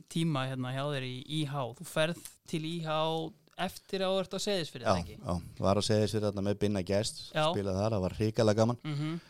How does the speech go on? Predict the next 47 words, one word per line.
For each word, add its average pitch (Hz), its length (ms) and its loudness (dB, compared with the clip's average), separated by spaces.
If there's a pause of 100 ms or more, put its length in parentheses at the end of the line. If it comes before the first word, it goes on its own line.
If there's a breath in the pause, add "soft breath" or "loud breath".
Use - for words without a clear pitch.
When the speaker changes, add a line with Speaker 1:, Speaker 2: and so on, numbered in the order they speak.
(360 soft breath)
Speaker 2:
Og 82 140 -2
þú 90 160 -2
sagðir 95 260 6
að 98 60 6
hann 98 140 6
rétt 101 160 6
slupið 98 260 4
við 87 80 4
fall, 113 240 8
við 87 140 2
rétt 104 180 6
slupið 104 300 2
nú 104 80 2
kannski 104 180 4
ekki 107 160 4
við 95 60 2
fall, 117 260 10
en 92 140 4
við 92 80 8
enduðum 110 340 6
í 113 80 12
áttunda 110 300 6
sæti, 120 180 8
ég 104 80 8
held 98 60 6
Speaker 1:
Já. - 80 6
Speaker 2:
við 113 80 4
tapað 107 240 8
síðustu 104 240 6
fjórum 113 240 10
af - 80 10
fimm 113 100 6
leikjunum. 113 320 4
Speaker 1:
Já. 143 120 0 (100)
Speaker 2:
Við 90 100 4
vorum 92 240 2
með 98 80 2
mjög 107 160 6
gott 107 160 2
lið, 117 240 2
en 98 60 0
Speaker 1:
Mhm. 98 80 4
Speaker 2:
áttum 95 200 2
maður 101 140 4
í - 80 2
toppáráttunni, 117 480 8
að 107 80 -2